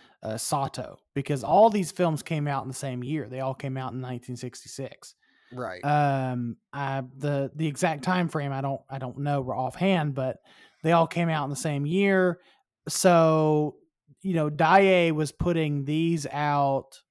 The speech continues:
Speaker 1: they were putting out three films as opposed to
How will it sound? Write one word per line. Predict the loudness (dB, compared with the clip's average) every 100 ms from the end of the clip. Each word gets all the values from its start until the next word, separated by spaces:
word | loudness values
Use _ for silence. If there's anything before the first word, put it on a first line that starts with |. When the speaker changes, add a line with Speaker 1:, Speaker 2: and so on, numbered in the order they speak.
| -20 _ _ _ _ _ -6
Speaker 1:
they | 0 4
were | 4
putting | 4 4
out | 2 -2 -6
three | 2 2 2
films | 0 0 0 0 -4 -6
as | -6 -6 -6
opposed | -2 0 0 -2 -4 -6
to | -4 -2 -2 -4